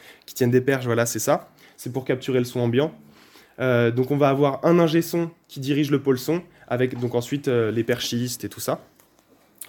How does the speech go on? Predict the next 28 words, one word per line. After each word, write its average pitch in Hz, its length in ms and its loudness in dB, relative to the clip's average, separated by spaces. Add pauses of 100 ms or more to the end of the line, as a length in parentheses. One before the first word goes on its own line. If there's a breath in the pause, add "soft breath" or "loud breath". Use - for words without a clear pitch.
(520 loud breath)
Et 190 100 10
ensuite, 185 240 -2
on 180 120 2
a 156 60 4
le 151 140 2
pôle 147 320 2
image. 180 400 2 (340)
Donc 123 200 -4
là, 156 120 2
moi, 156 140 2
c'est 143 160 -2
le 120 400 0
pôle 147 180 0
dont 120 120 -2
je 120 80 -14
peux 120 220 -4
plus 127 240 -10
vous 123 100 -4
parler, 123 320 2
parce 127 140 -10
que 127 40 -8
c'est, 123 160 -4 (140)
c'est - 160 -6
celui 135 180 0
dont 127 140 2
je 127 60 -10
fais 139 100 -6
partie. - 340 -6